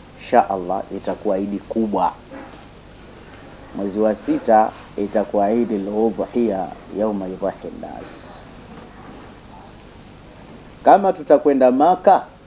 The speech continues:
Allah shatuandikia, basi ratiba hii haina haja. Lakini kama hatutoenda, basi tutakwenda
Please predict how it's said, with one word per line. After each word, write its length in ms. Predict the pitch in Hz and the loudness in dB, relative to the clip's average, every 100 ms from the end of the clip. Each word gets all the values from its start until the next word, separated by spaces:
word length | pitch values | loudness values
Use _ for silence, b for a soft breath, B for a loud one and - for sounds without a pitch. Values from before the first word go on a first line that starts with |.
| - - - - - | -20 -20 -20 -20 4
Allah 380 | 127 160 135 120 | 6 8 8 6
shatuandikia, 1000 | 123 110 117 110 110 104 - 131 156 170 - - - - - - - - - - | 4 4 4 2 2 -2 2 8 8 6 -2 -20 -20 -20 -20 -20 -20 -20 -20 -4
basi 520 | 113 131 120 - 110 101 - - - - - - - - - - | 4 4 4 -2 -4 -6 -10 -20 -20 -20 -20 -20 -20 -20 -14 -4
ratiba 340 | 104 113 107 | -2 0 4
hii 100 | 123 | 4
haina 320 | 110 110 107 | 4 2 0
haja. 320 | 98 95 92 92 | 0 -2 -2 0
Lakini 320 | 110 131 120 | 0 0 -2
kama 320 | - 151 139 | 4 4 4
hatutoenda, 640 | 131 123 135 131 147 107 95 - - - - - - - - - - | 0 -2 0 2 4 2 -4 -8 -20 -20 -20 -20 -20 -18 -16 -14 0
basi 320 | 117 120 - | 2 2 -2
tutakwenda 960 | 101 113 - 107 - 127 131 123 110 | -6 -6 0 0 2 2 2 2 0